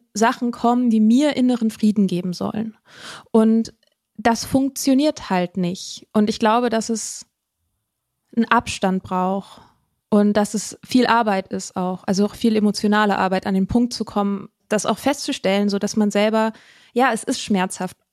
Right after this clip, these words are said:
festzustellen, dass man Anteil hatte. Und das ist was, was ich ganz schwierig finde, auch im Kontakt auch mit Menschen, die in einer aktiven Sucht stecken. Und so das, und das ist aber für mich selber hundertprozentig auch wahr,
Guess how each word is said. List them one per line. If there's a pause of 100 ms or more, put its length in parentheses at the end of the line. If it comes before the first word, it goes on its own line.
festzustellen,
dass
man
Anteil
hatte. (920)
Und
das
ist
was,
was
ich
ganz
schwierig
finde,
auch (480)
im
Kontakt
auch
mit
Menschen,
die
in
einer
aktiven
Sucht
stecken. (800)
Und
so
das,
und
das (200)
ist
aber
für
mich
selber
hundertprozentig
auch
wahr,